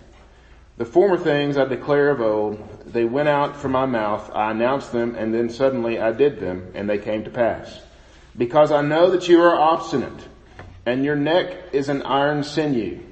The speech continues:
and your forehead brass. I declared them to you from of old,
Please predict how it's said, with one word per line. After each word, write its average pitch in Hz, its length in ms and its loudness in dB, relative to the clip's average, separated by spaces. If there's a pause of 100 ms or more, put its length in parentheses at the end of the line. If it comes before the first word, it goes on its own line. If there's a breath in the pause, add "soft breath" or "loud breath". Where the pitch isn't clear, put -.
(440 soft breath)
and 127 180 -2
your 135 120 0
forehead 135 720 2
brass. 113 580 0 (560 soft breath)
I 120 100 0
declared 165 540 2
them 131 180 0
to 123 120 -4
you 110 240 0
from 113 180 -2
of 104 140 -4
old, 101 480 -2